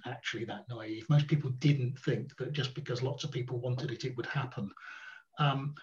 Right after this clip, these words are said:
but petitioning was a, was a, a great thing because it meant that you had a focus for your campaign. It meant that those who were already committed to it could go out and talk to people,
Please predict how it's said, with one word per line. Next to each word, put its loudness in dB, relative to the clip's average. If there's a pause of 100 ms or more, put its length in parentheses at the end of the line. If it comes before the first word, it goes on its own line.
(100)
but -2
petitioning 10
was 10
a, 12
was 8
a, 8
a 6
great 6
thing 8
because 4
it 0
meant 8 (140)
that 4 (1040)
you 8
had 8
a 6
focus 8
for 2
your 12
campaign. 8 (580)
It 0
meant 6
that 4
those 8
who 10
were 10
already 10
committed 6
to 10
it 6
could -4
go 8
out 8
and 6
talk 8
to 2
people, 8